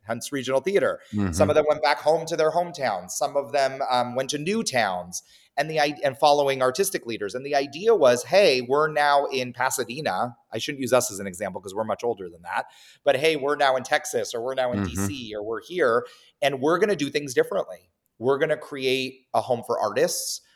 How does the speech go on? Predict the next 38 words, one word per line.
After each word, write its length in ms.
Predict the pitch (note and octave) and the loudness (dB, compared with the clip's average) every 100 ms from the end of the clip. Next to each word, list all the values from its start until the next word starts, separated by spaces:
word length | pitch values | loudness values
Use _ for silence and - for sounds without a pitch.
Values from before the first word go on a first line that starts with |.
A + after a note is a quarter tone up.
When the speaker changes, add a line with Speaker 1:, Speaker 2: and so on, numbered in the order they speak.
| _ | _
Speaker 1:
We're 160 | A#2+ B2+ | -2 0
gonna 180 | B2 A#2+ | 0 -2
not 360 | A2 A2+ C#3 | 0 0 0
be 140 | D3 C#3 | -2 0
about 240 | B2+ A2+ | 2 2
the 40 | - | 0
bottom 320 | G#2+ A2 A2+ | 2 0 0
line 280 | G#2+ A2 G#2 | 0 0 -4
and 80 | |
making 340 | G#2 G2 F#2 F2 | -8 -12 -14 -8
money, 480 | F#2 A2 E3+ A#3 - _ _ | -8 -6 -8 -8 -12 _ _
but 140 | B2+ | -2
we're 140 | C3 B2 | 0 0
gonna 180 | B2+ A2+ | -2 -2
be 220 | B2 C#3 | -2 0
about 360 | C#3 B2 - | 2 2 0
finding 400 | B2 A#2+ C3+ C#3+ C3+ | -2 -2 -2 -8 -6
a 80 | |
community 960 | A#2+ - A#2 G#2+ A2+ D3+ E3 F3+ G3 F#3 - | -8 -10 -16 -14 -12 -8 -6 -6 -8 -8 -6
of 160 | G#2+ | -4
like-minded 640 | G#2 B2+ C#3+ D3 C#3+ C#3+ C#3+ | 2 2 2 -2 0 -2 -6
people, 460 | B2 - A#2 A2+ | -14 0 2 2
both 160 | G#2 F2+ - | -2 -8 -4
artists 440 | A#2 C3+ E3 E3 - _ - | -2 2 0 0 -8 _ -14
and 80 | A#2 | -2
audiences, 720 | C3 C#3 B2 A2 - A2 G2+ - | 2 2 0 -4 -4 -4 -4 -12
who 60 | A2+ | -4
want 200 | A2+ A2 | -4 -2
to 60 | |
come 200 | F#2 E2+ A2+ | -2 -2 -2
Speaker 2:
Mm-hmm. 20 | |
Speaker 1:
together 480 | E2+ C3+ B2 B2 B2 | -2 0 2 4 2
and 80 | G#2+ | 0
explore 680 | G#2+ - - C3+ C3 B2+ B2 | -4 -6 -2 4 6 6 4
and 140 | A2 | -2
do 100 | G#2+ | -10
cool 240 | A#2+ - B2 - | -12 -6 -6 -2
things 480 | C#3+ B2+ B2 A#2 | -2 -2 -6 -8